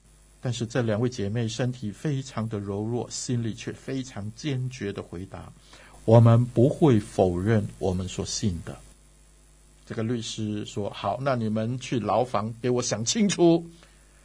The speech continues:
等你们想清醒了再来回答我。”当下他们就回答说：“我们已经想得很清楚了。”当天他们就为主殉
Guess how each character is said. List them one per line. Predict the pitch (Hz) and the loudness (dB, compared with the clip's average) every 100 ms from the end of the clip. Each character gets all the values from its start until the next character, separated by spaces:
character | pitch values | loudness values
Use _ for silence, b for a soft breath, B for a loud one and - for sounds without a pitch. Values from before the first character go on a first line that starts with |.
| b - | b 4
等 | 190 269 | 6 6
你 | |
们 | 208 233 | 4 4
想 | 151 170 | 2 2
清 | - 294 | 4 4
醒 | 262 170 | 4 2
了 | 185 - - | 4 2 2
再 | 160 | 4
来 | 131 | 4
回 | 120 117 | 2 -2
答 | 117 98 107 | -2 -2 -2
我。” | 85 - _ _ _ b b b b - | -4 -8 _ _ _ b b b b -2
当 | 117 120 | 0 0
下 | - 98 - | -2 -4 -4
他 | 110 | -4
们 | 101 98 | -4 -4
就 | 107 | -4
回 | 98 95 | -6 -6
答 | 90 87 | -6 -8
说 | - 95 90 b b b | -6 -8 -10 b b b
：“我 | - 113 | 2 2
们 | 127 117 | 4 0
已 | |
经 | 117 113 | -2 -4
想 | 113 120 92 90 | -4 -6 -6 -8
得 | 92 95 101 - | -8 -6 -8 -10
很 | - 101 95 90 90 | -14 -10 -8 -10 -12
清 | - - 107 104 | -12 -6 -6 -6
楚 | - 90 87 | -8 -14 -14
了。” | 101 - _ _ _ _ _ _ _ _ | -18 -20 _ _ _ _ _ _ _ _
当 | - 131 131 | 0 0 0
天 | 127 120 131 - _ _ - | -2 -2 -4 -14 _ _ -10
他 | 110 | -6
们 | 98 | -4
就 | 95 98 | -6 -6
为 | 101 | -6
主 | 87 92 | -8 -10
殉 | - - | -8 -8